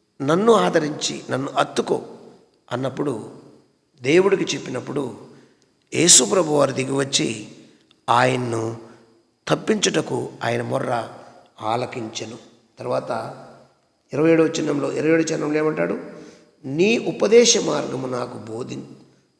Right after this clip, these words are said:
నాకు బోధపరచుము, నీ ఆశ్చర్య కార్యములను నేను ధ్యానించెదను." హల్లెలూయా. నీవు నాకు ఉత్తరం ఇచ్చావు, నీవు నా, నీ కట్టడలు నాకు బోధించుము,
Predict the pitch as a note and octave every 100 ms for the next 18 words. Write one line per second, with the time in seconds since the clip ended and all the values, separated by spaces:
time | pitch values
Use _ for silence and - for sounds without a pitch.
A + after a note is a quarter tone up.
0 | - B2+ B2+ A#2+ C3+ C3+ D3 C3+ D#3 G#3
1 | - - - - _ _ _ - D3 E3
2 | D#3 C#3 F3+ G3 - B3 B3 G#3+ D3+ C#3
3 | C3+ B2 A#2+ A2+ A2 A2+ - - _ _
4 | - A#2+ A#2 A#2 A#2+ A2+ A#2+ C#3 C#3+ C#3+
5 | - C3+ B2+ B2+ - - - B2+ A#2+ A2+
6 | C#3+ E3 C#3+ - - - - - _ _
7 | D3+ E3+ F#3 F#3+ E3+ E3 G#3+ A3 G#3+ -
8 | G#3 G#3 G#3 F#3 E3+ E3 D#3+ E3 D3+ D#3
9 | D#3 D3 - - _ - D3 F3 F3 F3
10 | F3+ G#3 G#3 G3 F3+ D3+ D3+ E3+ F#3 F3+
11 | G3 G3+ A3 -